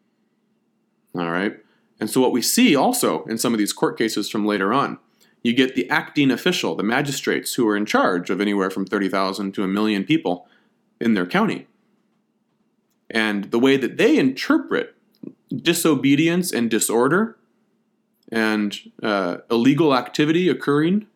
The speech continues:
within their jurisdiction is to say, "It's my fault. It's my fault if unfilial men exist in my district."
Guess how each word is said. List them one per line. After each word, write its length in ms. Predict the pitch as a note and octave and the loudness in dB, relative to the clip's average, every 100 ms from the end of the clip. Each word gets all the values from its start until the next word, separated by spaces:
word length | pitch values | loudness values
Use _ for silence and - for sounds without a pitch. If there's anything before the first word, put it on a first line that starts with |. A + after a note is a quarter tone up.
| _ - | _ -8
within 300 | A#2+ C3+ C3+ | 0 2 2
their 140 | C3 | 2
jurisdiction 800 | A#2+ B2+ A2 - C3+ - C4 C#4 _ _ _ - | 2 2 0 0 -2 2 2 2 _ _ _ -4
is 140 | C#3 | -2
to 80 | - | 0
say, 100 | D#3+ | 2
"It's 140 | C3+ | 2
my 180 | C#3+ E3 | 2 2
fault. 380 | D3 A3+ - - - _ _ _ _ _ _ _ _ _ _ _ _ _ _ _ - | 4 2 2 -4 -18 _ _ _ _ _ _ _ _ _ _ _ _ _ _ _ -12
It's 140 | B2+ | -2
my 180 | D3+ D3+ | 2 2
fault 400 | C3 D#4 - - - _ _ _ | 2 0 0 -6 -20 _ _ _
if 220 | C3+ C3 - | -4 -4 -2
unfilial 760 | F3 F#3+ G3 - G3+ F#3 D#3+ D#3 | 2 4 2 4 4 6 6 4
men 540 | C#3+ F#3+ D#3 G#2+ B2 - | 2 2 2 0 -4 -2
exist 640 | C3+ B2 A#2 F3 - - | -2 0 2 2 0 -2
in 100 | D3 | 2
my 220 | C#3 C3 | 4 2
district." 600 | B2+ G3 - - - - | 2 0 -2 -4 -6 -8